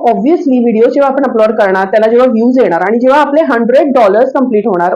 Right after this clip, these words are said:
only after that आपल्याला पेमेंट्स यायला स्टार्ट होणार. So पेमेंट कसं येतं, काय येतं, त्याच्यासाठी काय आहे, हे खूप, खूप वेगळा टॉपिक आहे हा. But मी just एक शॉर्ट मध्ये सांगते की हंड्रेड डॉलर्स होणं खूप महत्वाचं आहे. After that आपलं पेमेंट स्टार्ट होतं.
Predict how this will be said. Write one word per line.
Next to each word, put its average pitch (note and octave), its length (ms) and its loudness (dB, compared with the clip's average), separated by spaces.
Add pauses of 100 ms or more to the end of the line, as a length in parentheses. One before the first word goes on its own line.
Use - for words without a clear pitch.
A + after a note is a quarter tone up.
only G#3+ 460 0
after A#3+ 240 -2
that G3+ 300 0 (120)
आपल्याला F#3+ 320 0
पेमेंट्स G3 460 -2
यायला E3+ 240 0
स्टार्ट A#3 300 -4
होणार. E3 200 -4 (600)
So D4 80 0
पेमेंट C#4+ 480 2
कसं C4 260 2
येतं, G#3 280 0
काय G#3+ 280 2
येतं, G3 260 0
त्याच्यासाठी G#3+ 420 -2
काय A3 280 2
आहे, F3+ 280 0
हे A#3+ 240 -2
खूप, E4+ 280 -2 (100)
खूप E4+ 200 0
वेगळा B3 400 2
टॉपिक C4 340 0
आहे G#3 100 2
हा. G3+ 160 0
But C4+ 300 -2
मी C#4+ 60 0
just D#4+ 280 -2
एक F4 100 -4
शॉर्ट G#3 320 0
मध्ये B3+ 340 0
सांगते G#3 420 0
की B3 120 -2
हंड्रेड A3+ 440 0
डॉलर्स A3+ 340 2
होणं A3+ 300 -2
खूप A#3+ 280 -2
महत्वाचं F#3+ 340 0
आहे. A3 120 0
After A3+ 260 -2
that G3 140 0
आपलं G#3 240 -2
पेमेंट A#3+ 580 -2
स्टार्ट G3+ 300 0
होतं. G3+ 300 -2